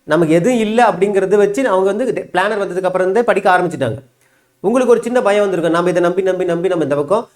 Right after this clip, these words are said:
அடுத்த எக்ஸாமுக்கு ப்ரிப்பேர் பண்ணாம விட்டோமே, இப்ப சடனா அவங்களோட வந்து நம்ம டிராவல் பண்ணிட முடியுமானா?"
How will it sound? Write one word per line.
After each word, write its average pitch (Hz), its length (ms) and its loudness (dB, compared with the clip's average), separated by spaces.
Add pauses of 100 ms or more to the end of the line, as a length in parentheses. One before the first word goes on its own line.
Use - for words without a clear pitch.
(140)
அடுத்த 156 300 -2
எக்ஸாமுக்கு 170 340 -2
ப்ரிப்பேர் 160 300 -4
பண்ணாம 160 220 -2
விட்டோமே, 120 600 -4 (360)
இப்ப 143 280 -8
சடனா 196 240 0 (100)
அவங்களோட 202 200 2
வந்து 196 240 -2
நம்ம 180 220 0 (540)
டிராவல் 185 240 2
பண்ணிட 175 220 -4
முடியுமானா?" 190 600 0